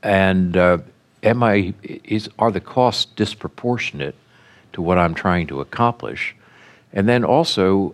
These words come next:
how does it relate to my soft power?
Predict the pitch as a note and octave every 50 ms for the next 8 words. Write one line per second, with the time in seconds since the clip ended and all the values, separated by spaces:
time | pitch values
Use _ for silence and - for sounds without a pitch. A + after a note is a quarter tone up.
0 | - - - C3 C3 C#3+ B2+ A2 G#2+ - - G#2+ G#2+ G#2 G#2+ G#2 G#2 - - -
1 | - F#2 F2 E2+ E2+ E2+ E2 - _ - - _ - - - - - _ _ _
2 | - F#2 F2+ - - C3+ C#3+ D3+ - - - C#2+ G#1+ - - - - -